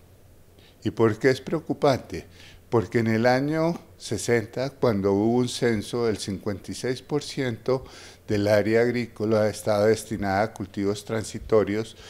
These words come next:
y en el último censo se bajó al dieciséis por ciento. Y si nosotros miramos... Lo que se está importando, cerca de un setenta y cinco por ciento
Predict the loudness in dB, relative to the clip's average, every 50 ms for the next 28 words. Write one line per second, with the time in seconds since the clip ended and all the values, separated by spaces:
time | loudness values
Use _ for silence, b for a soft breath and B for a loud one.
0 | B B B B B 0 0 0 2 2 0 2 2 2 0 -2 -4 -6 -4 -2
1 | -2 -2 -2 0 2 2 2 2 -2 -6 -4 -4 -4 -4 -4 -2 0 0 2 2
2 | 0 0 0 0 0 0 0 -2 -2 -2 -2 -2 -2 -6 -10 -12 -8 -6 -4 -4
3 | -4 -6 -8 -8 -8 -8 -8 -6 -6 -4 -4 -4 -8 -12 -16 -18 -20 -20 -20 B
4 | B B B B B B B -14 -12 -8 -6 -6 -6 -6 -6 -6 -2 -2 -2 -2
5 | -2 -4 -6 -6 -4 -4 -2 0 2 2 2 2 0 0 -2 -2 -6 -10 -16 B
6 | B B B B B B B B -4 -4 -4 -2 -4 -6 -6 -6 -8 -6 -4 -2
7 | -2 -2 -2 -4 -4 -4 -4 -4 -2 -2 -2 0 -2 -4 -6 -10 -14 -16 -18 -16
8 | -8 -6 -4 -6 -6 -2 0 2 2 4 2 0 -2 -6 -8 -8 -6 -6 -8 -8
9 | -8 -10 -12 -8 -6 -6 -6 -6 -6 -8 -4 -4 -4 -4 -4 -4 -4 -4 -4 -6
10 | -6 -6 -8 -8